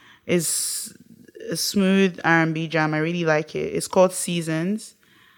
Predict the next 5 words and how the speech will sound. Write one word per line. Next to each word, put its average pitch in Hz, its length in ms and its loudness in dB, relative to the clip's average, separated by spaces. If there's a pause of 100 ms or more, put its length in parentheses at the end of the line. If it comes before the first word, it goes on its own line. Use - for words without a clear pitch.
(460)
by 170 880 4 (1200)
a 180 60 -2
guy 214 240 6
called 185 460 6 (580)
Loyiso. 190 1040 2